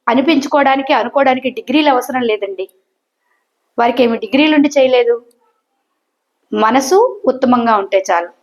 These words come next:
కాస్తంత అది ఎంతమందికి ఆనందాన్ని ఇస్తుంది, ఎంతమందికి ఆనందాన్ని ఇచ్చాం. అప్పుడు, ఆ, "మరి నీకు మాత్రం కాళ్ళు నొప్పటవా?" అంటే అన్నారట, "బాబు, పొలంలో రోజు మేము బోడు బోడు గంటలు నిలబెడతాం, అందులో ఇది ఎంత కష్టం లేండి" అని.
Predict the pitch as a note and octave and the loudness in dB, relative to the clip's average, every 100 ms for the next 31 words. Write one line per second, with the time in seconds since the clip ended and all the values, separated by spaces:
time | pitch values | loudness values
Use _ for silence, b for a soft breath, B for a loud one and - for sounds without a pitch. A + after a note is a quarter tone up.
0 | _ b b b _ - E4 E4+ F#4+ D4+ | _ b b b _ 0 0 0 -2 0
1 | C#4+ - _ C#4+ D4+ E4 F4 - A#3 A#3+ | -2 -8 _ -2 0 0 -2 -6 -2 0
2 | C4 C4 E4+ D#4+ D#4+ F4 D#4 D#4 D#4 D#4 | 0 0 2 2 2 2 0 2 0 2
3 | D4 D4 - C#4+ D4 D4 D4 - b b | 0 -2 0 0 2 -2 -6 -12 b b
4 | - G#3 C4+ C4+ C4+ D#4+ D#4 D4 C#4+ C#4+ | -8 -4 0 2 2 2 2 4 2 2
5 | C#4 C#4 - C4+ C4+ C#4 B B B B | -2 -8 -4 -4 -4 -8 B B B B
6 | A#3+ C4+ B3 B3 B3 B3 B - A3+ A3+ | -6 0 4 4 2 -2 B -2 2 2
7 | A#3 B3+ A#3+ B3 D4+ D#4 E4 E4 D#4+ D4 | 2 0 0 -2 -2 0 0 0 0 2
8 | C#4 D4 D4 C#4+ C4+ B3+ B3+ B3 D4 C4 | 2 2 0 0 0 0 0 0 0 0
9 | B3+ B3+ A#3 B3 B3+ B3 C#4 B3+ A#3+ A#3+ | -2 -4 -2 0 0 0 0 2 2 0
10 | C#4+ C#4 A#3 B3+ C4+ C4 A#3 A#3 C4+ C4 | 0 0 0 0 0 2 0 -2 -6 -6
11 | B3 A#3 A#3 A#3 A3+ G#3 G#3 B3+ A#3+ A3 | -2 -2 0 0 0 -2 -2 -2 -2 -2
12 | A3+ A3 B3 G#3 G#3+ B3 A#3+ F#3+ A#3 G#3+ | -2 0 0 0 0 0 2 -2 -2 -6
13 | F#3 - G#3+ G3 F#3 G#3 F3 | -6 -4 -2 -2 0 -2 -2